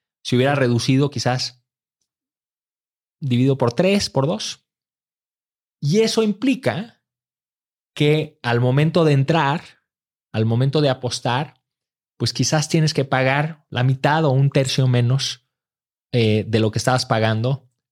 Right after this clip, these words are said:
eh, cuando estabas pensando en las salidas de dos mil veintiuno.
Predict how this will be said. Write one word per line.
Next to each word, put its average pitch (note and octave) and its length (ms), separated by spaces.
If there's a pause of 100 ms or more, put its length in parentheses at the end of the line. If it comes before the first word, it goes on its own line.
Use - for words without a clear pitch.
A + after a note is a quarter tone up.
(300)
eh, G2+ 400
cuando G#2+ 260
estabas A2 360
pensando A2+ 580
en G#2 80
las F#2+ 160
salidas G#2 400
de G2 80
dos F#2+ 180
mil G2 120
veintiuno. G2 340